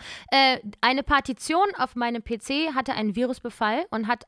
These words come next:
alles aufgefressen, was auf der Partition war. Und diese Partition hatte ich eigens angelegt für kreative Projekte, also Audio- und Videobearbeitung. Das heißt, alle Projektdateien von, ähm, meinen ganzen Audioaufnahmen, da waren teilweise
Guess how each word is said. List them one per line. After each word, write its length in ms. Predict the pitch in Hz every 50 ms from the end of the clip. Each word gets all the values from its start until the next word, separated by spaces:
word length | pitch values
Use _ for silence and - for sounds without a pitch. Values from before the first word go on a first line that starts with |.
| _
alles 300 | - 226 269 277 269 -
aufgefressen, 640 | - 226 226 - 208 190 - - - 196 - - 208
was 140 | 196 202 -
auf 140 | - 196 -
der 80 | 202
Partition 640 | 180 - 208 190 180 190 175 - - - 190 214 214
war. 200 | 175 180 202 285 403 - - - - - - -
Und 140 | - 233 202
diese 200 | 269 285 247 277
Partition 600 | - 277 269 262 - 269 214 - - 285 294 285
hatte 140 | 277 269 262
ich 160 | - - -
eigens 320 | - 262 330 330 359 - -
angelegt 580 | - 240 269 311 285 277 254 247 247 247 -
für 120 | - - 233
kreative 560 | - - - 233 220 208 - 247 240 240 247
Projekte, 520 | 240 - - 208 208 208 208 - - 220
also 200 | - 190 185 190 - -
Audio- 320 | - 214 208 208 208 196
und 200 | - 190 180 165
Videobearbeitung. 840 | 170 180 160 170 156 143 147 - - 151 147 147 143 - - 175 156 - - - - - - _
Das 160 | - 196 -
heißt, 280 | 233 233 233 - - _ _
alle 340 | 202 220 247 262 262 262 254
Projektdateien 1200 | - - - 240 233 240 269 - - - - - 240 214 214 - - 240 226 220 220 220 220 220 - - - - - - -
von, 680 | - - - - 226 208 214 208 202 202 202 196 - -
ähm, 380 | - 202 196 190 190 190 190 202
meinen 360 | - 196 190 185 185 185 185 180
ganzen 260 | 185 180 180 175 185
Audioaufnahmen, 800 | - - 262 349 359 370 330 - 285 - 277 247 247 247 240 233
da 100 | 202 185
waren 160 | 190 185 185
teilweise 680 | - 208 196 190 180 180 185 175 185 175 175 175 175